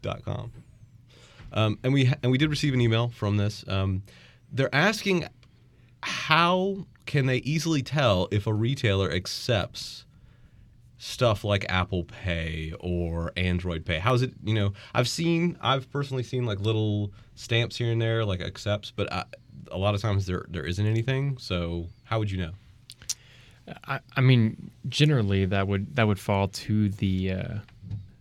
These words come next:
Speaker 2: the, the restaurant or the place that you're at, you know,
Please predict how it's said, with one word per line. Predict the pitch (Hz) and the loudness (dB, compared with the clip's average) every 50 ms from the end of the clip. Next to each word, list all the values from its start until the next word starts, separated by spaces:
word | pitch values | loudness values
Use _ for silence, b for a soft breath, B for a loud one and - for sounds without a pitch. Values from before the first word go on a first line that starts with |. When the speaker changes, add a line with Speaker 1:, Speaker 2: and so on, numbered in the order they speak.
| - - - | -18 -10 -6
Speaker 2:
the, | 107 101 104 98 92 - | -2 2 2 2 2 0
the | - 107 101 | 0 0 0
restaurant | 95 107 98 95 - - 101 92 92 92 | 2 2 2 0 0 -2 -4 -4 -2 -2
or | 90 90 | -2 -2
the | 90 95 92 | -2 -2 -4
place | - - 110 98 92 - | -4 -2 -2 -2 -2 -2
that | 98 92 | -4 -4
you're | 92 92 95 | -2 0 0
at, | 92 92 92 90 - | 2 2 0 0 -2
you | 98 | -2
know, | 95 95 95 98 101 107 | -2 -2 -2 -2 -4 -4